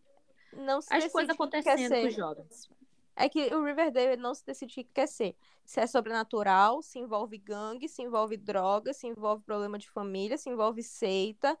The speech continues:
Speaker 1: se envolve o F B I. Ele não sabe.
Speaker 2: <laughs>
Speaker 1: Porque tudo isso que eu falei acontece. Então tu fica perdido. Aconteceu alguma coisa, aí tu fica, "Mas foi sobrenatural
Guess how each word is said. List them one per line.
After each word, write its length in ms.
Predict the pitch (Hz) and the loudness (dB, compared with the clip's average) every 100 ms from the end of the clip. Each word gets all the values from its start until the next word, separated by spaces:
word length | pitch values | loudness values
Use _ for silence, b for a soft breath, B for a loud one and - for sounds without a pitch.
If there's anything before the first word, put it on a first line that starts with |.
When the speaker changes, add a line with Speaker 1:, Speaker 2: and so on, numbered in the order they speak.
| _ _ | _ _
Speaker 1:
se 160 | - - | -10 -4
envolve 320 | 233 220 220 | 6 6 8
o 40 | 226 | 6
F 200 | 202 294 | 4 0
B 140 | 214 | 0
I. 300 | 214 220 247 | 0 -2 -2
Ele 160 | - 254 | 4 4
não 120 | 370 | 4
sabe. 260 | 440 359 247 | 4 4 4
Speaker 2:
<laughs> 240 | 466 - _ - B B B B B _ _ - | -2 -6 _ -20 B B B B B _ _ -10
Speaker 1:
Porque 200 | 320 320 | -4 0
tudo 180 | 302 | 8
isso 100 | 466 | 6
que 60 | 339 | 8
eu 140 | 381 | 4
falei 440 | 294 247 254 320 277 | 4 2 2 -4 -4
acontece. 720 | - 269 349 392 294 247 - 226 _ - | 0 0 0 0 0 0 -6 -16 _ -16
Então 200 | 294 370 | -6 -6
tu 120 | - | -6
fica 200 | - 415 | -2 0
perdido. 520 | 403 403 392 359 262 277 b - | 2 2 2 0 -2 -4 b -8
Aconteceu 380 | 269 285 294 320 | -4 -4 2 2
alguma 280 | 311 277 | 4 0
coisa, 560 | 277 269 294 349 285 247 | 2 4 4 2 0 -2
aí 100 | - | -2
tu 80 | 262 | -6
fica, 220 | - 302 | -8 -8
"Mas 240 | 277 285 - | -4 -4 -4
foi 160 | 320 | -8
sobrenatural 920 | 311 311 277 277 277 285 262 247 269 | -4 -4 -4 -6 -6 -2 2 4 4